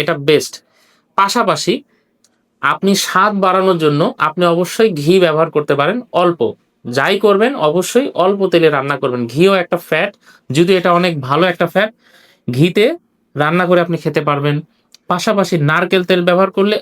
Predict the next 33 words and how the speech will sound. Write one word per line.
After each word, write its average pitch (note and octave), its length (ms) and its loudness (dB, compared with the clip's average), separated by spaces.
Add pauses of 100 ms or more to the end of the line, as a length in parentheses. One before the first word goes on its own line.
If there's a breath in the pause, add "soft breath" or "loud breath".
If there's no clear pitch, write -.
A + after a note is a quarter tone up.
(260)
আরও F#3+ 160 2 (120)
ভালো, A2+ 200 -4 (300)
নারকেল E3 320 0
তেল E3+ 140 2
ব্যবহার D#3+ 240 2
করতে D3+ 240 -2
পারবেন। D3 240 2 (640 loud breath)
পাশাপাশি G#3 580 0 (160)
আপনি G3 200 -2 (640)
অলিভ G3+ 240 2 (120)
অয়েল, B2+ 200 0 (460)
একদম D#3+ 180 0 (100)
অর্গানিক F3 360 0 (120)
অলিভ E3 240 2
অয়েল F3 200 2
যেটা D#3+ 160 0 (100)
আছে, D3 140 -4 (260)
যদি C#3+ 220 2
আপনার D3 240 0
আর্থ-, - 320 -6
অর্থনৈতিক D#3+ 400 0
অবস্থা D#3 280 -2
ভালো D3 200 2
থাকে, F#3 220 0
আপনি F#3 140 -4 (120)
অলিভ D3+ 180 0 (100)
অয়েলেও E3 280 4 (100)
আপনি E3 140 -2 (100)
রান্না C3 260 -2
করে C#3+ 160 0
খেতে G#3+ 220 0
পারবেন। A2 220 -2 (220)
ওকে, E3+ 140 -2